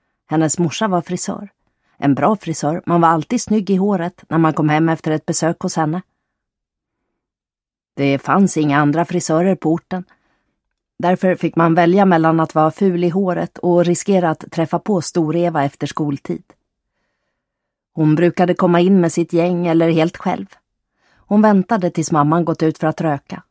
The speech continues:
Då kom hon upp bredvid en, Stor-Eva. Jag beundrade hennes snabbhet. Hon kunde fort läsa av ens ömma punkter och peta runt exakt där. "Snygga brallor.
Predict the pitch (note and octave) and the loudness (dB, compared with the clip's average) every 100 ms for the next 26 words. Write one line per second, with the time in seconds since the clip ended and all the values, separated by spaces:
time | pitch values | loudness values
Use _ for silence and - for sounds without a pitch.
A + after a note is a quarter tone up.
0 | _ _ _ _ - D#3+ D#3+ - D3 D3+ | _ _ _ _ -4 0 0 0 0 0
1 | F3 - E3 D#3+ F#3+ F3 D3 - - - | 0 -2 -2 0 -2 -4 -8 -14 -10 -4
2 | D3 C#3+ D3+ D#3 D#3+ _ _ _ _ _ | -2 -2 -2 -4 -12 _ _ _ _ _
3 | _ _ _ _ _ _ _ _ C3+ C3 | _ _ _ _ _ _ _ _ -6 -4
4 | D3 G3 G3+ D#3+ D3+ D3+ - E3 D#3 F#3 | 0 2 2 2 0 -2 -2 -4 -4 -8
5 | - _ _ _ _ _ _ _ G3 G3 | -12 _ _ _ _ _ _ _ -2 0
6 | G3+ G3+ - G#3+ - D#3 D3+ D3+ D#3+ E3 | 0 0 -2 -10 -4 -2 0 0 0 0
7 | D#3 D3+ D#3 D#3 D#3 F#3+ D#3+ D3 F#3 E3 | -2 0 0 0 -2 -2 -2 -2 -4 -2
8 | D#3 F3 E3 F3+ F#3+ E3 - F3+ - G3 | -2 -4 -4 -2 -2 -4 -6 -10 -8 -10
9 | - - F3+ F3 _ _ _ _ _ _ | -10 -12 -12 -12 _ _ _ _ _ _
10 | _ _ - E3+ D3+ E3+ C4 F#3+ G#3 | _ _ -6 -4 -2 -2 0 0 0